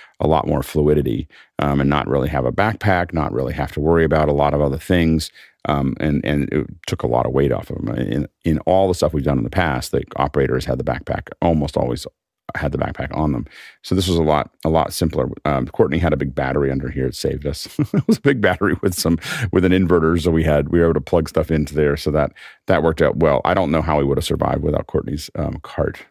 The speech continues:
So I, I, or how I would have survived, 'cause I would have been carrying this mess. Um, anyway, so then this all went as an embedded signal back into the live view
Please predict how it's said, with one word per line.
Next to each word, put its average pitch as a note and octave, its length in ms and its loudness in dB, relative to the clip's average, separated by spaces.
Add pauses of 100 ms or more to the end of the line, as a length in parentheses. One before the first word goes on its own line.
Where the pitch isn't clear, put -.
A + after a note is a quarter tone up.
So - 320 0 (160)
I, - 120 -4
I, - 240 2
or D2 160 2
how D2+ 160 0
I D#2 200 2
would D2 120 2
have C2 120 -6
survived, C#2+ 300 -4
'cause - 140 -4
I C2 60 -2
would D2 100 0
have C2 80 -4
been - 100 -10
carrying D#2+ 500 -2
this - 120 -12
mess. - 320 -10 (480)
Um, C#2 340 0
anyway, G#2 260 4
so F2+ 100 2
then F2+ 160 4
this A2 180 4
all G2+ 200 6
went F2+ 260 0 (100)
as D#2+ 180 0
an D#2+ 80 2
embedded D2+ 380 2
signal D2+ 340 0
back C#2 260 -2
into D2 200 -2
the C2+ 120 -2
live C2 300 -2
view C2 360 -2